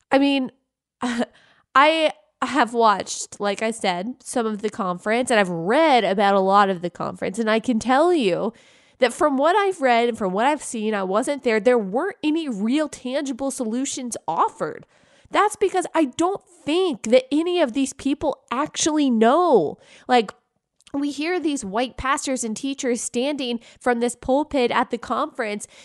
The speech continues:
saying, "You need to do something, you need to say something." Uh, okay, w-, well, what should we say outside of what the Bible says?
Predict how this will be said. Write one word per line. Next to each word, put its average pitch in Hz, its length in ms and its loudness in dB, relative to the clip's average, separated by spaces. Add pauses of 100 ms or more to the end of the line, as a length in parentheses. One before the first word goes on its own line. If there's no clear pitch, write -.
saying, 262 300 4
"You 277 220 2
need 302 180 0
to 240 80 -2
do 254 280 0
something, 208 440 -2
you 294 180 2
need 302 280 -2
to 226 100 2
say 240 340 0
something." 185 720 -4 (480)
Uh, - 120 4 (180)
okay, 269 600 2
w-, 247 160 0
well, 262 220 2
what 277 280 4
should 294 320 0
we 269 140 4
say - 760 -2 (220)
outside 262 580 4
of 214 140 6
what 214 160 2
the 202 80 -2
Bible 220 460 2
says? - 600 -10